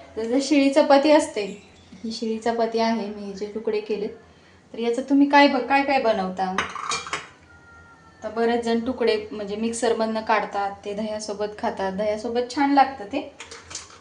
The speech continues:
बघा, मी, आ, मी वेगळ्याच प्रकारचे करून खाते, मला आवडतं तसं. चला आपण बनवूया, मी तुम्हाला दाखवते, तुम्ही बघा, ठीक आहे?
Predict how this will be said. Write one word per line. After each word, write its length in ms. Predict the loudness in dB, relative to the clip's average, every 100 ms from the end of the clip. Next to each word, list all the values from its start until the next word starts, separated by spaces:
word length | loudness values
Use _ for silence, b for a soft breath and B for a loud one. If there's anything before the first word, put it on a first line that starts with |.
| -20 -18 -16 -16 -20 -20 -20 -14
बघा, 260 | -10 -6 -6
मी, 260 | -4 -4 -4 -2
आ, 180 | -2
मी 300 | -2 -2 0
वेगळ्याच 440 | 0 0 0 -2 -2
प्रकारचे 600 | -6 -2 -2 -4 -12 -8
करून 300 | -4 -2 -2 -4
खाते, 380 | -4 -4 -8 -8 -10
मला 160 | -6
आवडतं 540 | -4 -2 -2 -4 -4 -4 -4
तसं. 260 | -6 -6 -8 -10 -20 _ _ -20 -20 -20 -14
चला 160 | -6
आपण 340 | -6 -4 -8 -8 -6
बनवूया, 440 | -2 0 2 2 2 -8 -18 -16
मी 60 |
तुम्हाला 380 | -14 -4 -4 -2
दाखवते, 760 | -4 -4 -2 -2 2 2 2 -8
तुम्ही 180 | -6 -4
बघा, 400 | 4 4 6 4 2 -6 -20 _ _ -14
ठीक 220 | -6
आहे? 100 | 0